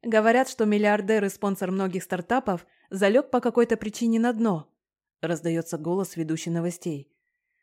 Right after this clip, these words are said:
Светские львицы в шоке и недоумении из-за пропажи с радаров завидного холостяка. Блин, да это про меня.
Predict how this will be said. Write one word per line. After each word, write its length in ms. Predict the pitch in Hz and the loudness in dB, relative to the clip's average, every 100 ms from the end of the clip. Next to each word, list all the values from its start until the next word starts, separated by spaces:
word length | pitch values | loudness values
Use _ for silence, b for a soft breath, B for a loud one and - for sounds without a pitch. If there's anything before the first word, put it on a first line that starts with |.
| _ | _
Светские 540 | - - 277 302 277 262 | -14 -4 -4 -2 -2 0
львицы 420 | 247 285 320 269 | 0 0 -2 -4
в 60 | |
шоке 380 | - 254 320 240 | 2 2 2 2
и 40 | 208 | 2
недоумении 760 | 202 190 202 208 233 269 208 | 2 2 2 2 2 2 2
из-за 160 | 196 196 | 2 0
пропажи 560 | 208 202 233 254 220 214 | 0 0 2 2 0 -2
с 100 | 220 | 2
радаров 460 | 202 202 262 247 | 4 4 4 2
завидного 520 | 208 196 196 190 196 196 | 2 2 2 0 -2 0
холостяка. 680 | 214 202 - 233 214 160 - _ _ _ _ _ _ _ _ _ | 0 0 -2 -2 0 -2 -6 _ _ _ _ _ _ _ _ _
Блин, 720 | 156 147 185 226 233 170 143 _ _ _ _ | -8 -2 0 2 2 2 -4 _ _ _ _
да 160 | 160 170 | -4 -2
это 220 | 185 208 | 0 -2
про 180 | - 233 | 0 4
меня. 540 | 254 277 285 226 165 | 4 4 4 2 -2